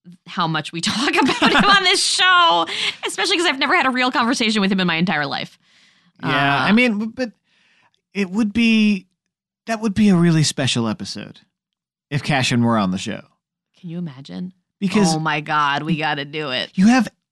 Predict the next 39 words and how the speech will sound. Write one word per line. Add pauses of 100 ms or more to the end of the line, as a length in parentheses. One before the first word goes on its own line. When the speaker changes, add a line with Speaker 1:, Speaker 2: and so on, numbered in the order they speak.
(120)
Speaker 2:
endless
diary
entries (240)
about
this
guy.
Speaker 1:
I
know,
that
might
be
a
little
bit (320)
frightening
for
him.
Speaker 2:
Yeah,
Speaker 1:
I
was
Speaker 2:
no.
Speaker 1:
really
obsessed.
Speaker 2:
Which
is
why
I
wanna
see
it. (760)
You
have
to
be
put
in
the
bitch
seat.